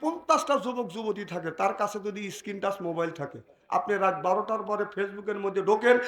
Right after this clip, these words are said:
মেসেঞ্জারের মধ্যে ঢুকে দেখেন, যদি পঞ্চাশটা যুবক যুবতী থাকে, তার পাঁচচল্লিশটা রাত বারোটার পরে লাইনে আছে।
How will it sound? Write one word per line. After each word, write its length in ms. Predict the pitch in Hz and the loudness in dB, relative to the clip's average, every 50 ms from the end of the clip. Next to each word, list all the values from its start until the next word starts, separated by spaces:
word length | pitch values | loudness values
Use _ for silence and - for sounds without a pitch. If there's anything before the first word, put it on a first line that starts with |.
| - - - | -4 -8 2
মেসেঞ্জারের 640 | 175 214 233 - 269 302 302 277 254 262 247 240 233 | 6 6 6 8 6 4 4 6 6 6 6 6 4
মধ্যে 220 | 226 233 220 226 190 | 2 2 0 2 0
ঢুকে 260 | 214 226 185 214 190 | 0 -2 -2 0 2
দেখেন, 300 | 202 202 196 185 196 185 - - - - 147 | 4 4 6 6 4 4 2 -2 -8 -4 -2
যদি 220 | 185 226 220 240 | -2 0 0 -2
পঞ্চাশটা 640 | - - 370 370 359 - - 330 302 - - 285 262 | 0 2 2 2 2 6 8 8 8 8 8 6 6
যুবক 340 | 190 233 254 247 247 226 185 | 6 4 4 4 4 4 4
যুবতী 420 | 220 233 220 226 208 - 226 214 | -2 0 0 0 0 0 -4 -4
থাকে, 240 | - 196 196 196 196 | -2 -2 -2 -2 -2
তার 200 | - - 202 196 196 - | 0 0 0 0 0 4
পাঁচচল্লিশটা 760 | - 214 - - - - 247 254 247 247 233 - - 220 202 | 4 4 4 4 0 0 2 2 2 2 -4 -2 -2 0 2
রাত 220 | 202 190 160 143 - | 2 0 0 0 2
বারোটার 420 | 180 185 190 196 190 - 226 220 - | 4 4 4 4 2 2 2 0 0
পরে 320 | - 214 208 196 196 170 | 0 0 0 2 2 2
লাইনে 560 | 147 143 175 185 185 214 233 233 214 175 143 | 2 4 6 6 6 6 4 0 0 -2 -2
আছে। 220 | 120 117 - - | -2 -4 -8 -14